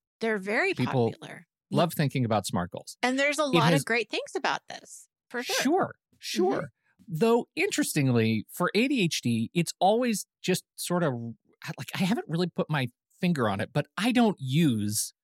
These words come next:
Speaker 2: smart goals
Speaker 1: Right.
Speaker 2: at all. Like, I don't
Speaker 1: You
Speaker 2: think
Speaker 1: don't have
Speaker 2: about
Speaker 1: a
Speaker 2: goals that
Speaker 1: poster,
Speaker 2: I
Speaker 1: like,
Speaker 2: want.
Speaker 1: up on
Speaker 2: I don't
Speaker 1: your
Speaker 2: have a
Speaker 1: <laughs>
Speaker 2: poster.
Speaker 1: wall.
Speaker 2: I've never, like, it's never a thing that I've,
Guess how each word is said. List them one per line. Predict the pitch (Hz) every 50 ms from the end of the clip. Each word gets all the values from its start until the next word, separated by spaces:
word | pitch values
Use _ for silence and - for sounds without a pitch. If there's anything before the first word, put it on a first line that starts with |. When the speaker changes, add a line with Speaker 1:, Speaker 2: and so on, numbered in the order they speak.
| _ _ _ _ _ _
Speaker 2:
smart | - - - 165 156 - 104
goals | 104 85 - - - - - - _ _ - -
Speaker 1:
Right. | 196 170 147 - - _ _ _ -
Speaker 2:
at | 147 147
all. | 127 82 - _ _ -
Like, | 139 135 131 - - -
I | 139
don't | 143 135 196 202 208 208 196 - -
Speaker 1:
You | 240 240
Speaker 2:
think | 262 -
Speaker 1:
don't | 240 233
have | 247 233 220
Speaker 2:
about | 226 220 - - 254
Speaker 1:
a | 240
Speaker 2:
goals | 147 143 143 - 240 233
that |
Speaker 1:
poster, | - - -
Speaker 2:
I | 131
Speaker 1:
like, | 131 - -
Speaker 2:
want. | - 139 208
Speaker 1:
up | - -
on | 220 214 220 214
Speaker 2:
I | - 240
don't | 214 226 214
Speaker 1:
your | 208
Speaker 2:
have | 196 175 180
a |
Speaker 1:
<laughs> | 156 -
Speaker 2:
poster. | 160 143 147 147 - - 143 135
Speaker 1:
wall. | 139 135 127 131 - 220 - 370 -
Speaker 2:
I've | 175 - 175
never, | 185 214 226 220 240 233 220 -
like, | 160 180 180 -
it's | - 180 - -
never | 196 220 254 311 311
a | 196
thing | - - - 165 175 185
that | 156 156 143
I've, | 131 131